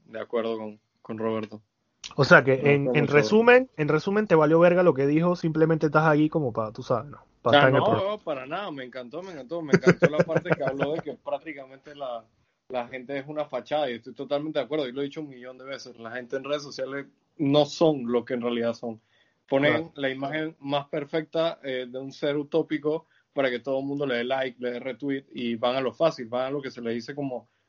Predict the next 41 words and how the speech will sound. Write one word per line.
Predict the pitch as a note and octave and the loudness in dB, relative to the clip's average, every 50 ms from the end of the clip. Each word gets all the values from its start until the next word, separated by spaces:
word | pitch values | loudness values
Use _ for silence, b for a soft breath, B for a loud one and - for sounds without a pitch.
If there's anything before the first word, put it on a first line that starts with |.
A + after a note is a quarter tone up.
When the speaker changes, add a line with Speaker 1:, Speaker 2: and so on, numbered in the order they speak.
| _ | _
Speaker 1:
el | - C3 C3 | -6 -4 -2
bienquedismo, | C3 C3+ C3 B2 - C3 C3 D3 F3 E3 C3+ C3+ B2 G#2+ | -2 -2 -4 -4 -2 0 2 2 2 2 0 -6 -8 -6
pues, | - B2+ B2+ B2 - _ _ _ _ _ | -6 -6 -6 -8 -12 _ _ _ _ _
quedar | - - B2+ C3 C#3 | 0 2 4 4 4
bien | D3 D#3 D#3+ | 2 -2 0
Speaker 2:
Claro. | D3 B2 - | 0 0 0
Speaker 1:
con | D#3 | 0
todo | - E3+ D#3+ D#3+ D#3+ | -2 -4 -4 -2 -4
el | E3+ | -6
mundo, | F3+ F#3 F#3+ F3+ F3 F3+ F3+ E3 | -6 -6 -8 -6 -6 -6 -6 -6
con | - D#3 C#3+ | -6 -6 -6
lo | C3+ C3 A#2 | -6 -8 -10
políticamente | - C3+ C3 C3+ C3+ E3 D#3 D3+ C3 C3 C#3 C#3+ D#3 | -10 -10 -10 -8 -8 -8 -8 -8 -8 -10 -12 -14 -14
correcto | - C#3+ B2+ C3+ C#3+ C#3 C#3+ E3 D#3+ | -16 -14 -12 -12 -12 -12 -14 -8 -6
para | D#3+ D3 C3 B2 A#2+ _ _ _ | -6 -4 -4 -6 -12 _ _ _
ganar | - B2+ A#2+ A#2+ A#2 A#2+ B2 A#2+ | -8 0 0 0 2 2 0 2
likes. | C3 C#3 C3 A#2+ A#2+ A#2 - _ _ _ _ _ _ _ _ | 2 2 2 2 -2 -8 -18 _ _ _ _ _ _ _ _
Y | - C3 | -4 0
luego | C3+ C#3 D3 | 2 2 2
lo | E3 D#3 D3 | 2 2 0
ves | C#3+ D3 D#3+ | 0 -2 -4
en | E3+ E3 | -8 -10
persona | - C#3+ B2+ A#2+ - E3+ E3 E3+ F3 E3+ | -10 -12 -10 -10 -10 -8 -8 -8 -8 -8
y | D3+ C3+ A#2+ A#2+ B2 - _ _ | -8 -10 -12 -14 -16 -18 _ _
tira | _ D3 C#3+ D#3 | _ -6 -4 -4
comentarios | D3 D3+ C#3 B2+ A#2 C#3+ C#3 C#3+ C#3 | -6 -6 -8 -6 -4 -2 -2 -2 -4
racistas, | C#3 B2 - - D3 C3+ - C#3+ C3+ C3+ C3+ C3 - _ _ _ _ _ | -6 -8 -6 -8 -10 -8 -6 -6 -4 -4 -6 -8 -12 _ _ _ _ _
tira | - D3 C#3+ | -6 -4 -4
un | C#3+ C#3 | -4 -6
comentario | C#3 C3+ B2+ A#2+ C3+ B2+ C3 | -8 -10 -6 -4 -4 -4 -4
homófobo, | C#3 C#3 C#3 C3+ - C#3 C3 B2+ C3 C3 C3 | -4 -4 -4 -4 -4 -6 -6 -4 -4 -4 -6
y | B2+ B2 | -8 -8
me | B2 B2 A#2+ - | -8 -10 -6 -2
quedo | C3+ C3+ D3+ | -2 0 0
como | D#3+ D3+ C3 | -2 -4 -8
que, | A#2 A#2 A2+ | -10 -12 -10
"Friend, | - C#3 C3 B2+ B2 A#2+ A2+ | -6 -4 -4 -4 -4 -8 -10
tú | - C3+ | -12 -8
no | C3+ C#3 | -4 -4
eres | D3 D3+ | -4 -4
como | - - D3+ C3+ B2 A#2+ A#2 A2+ | -4 -6 -6 -6 -6 -6 -8 -10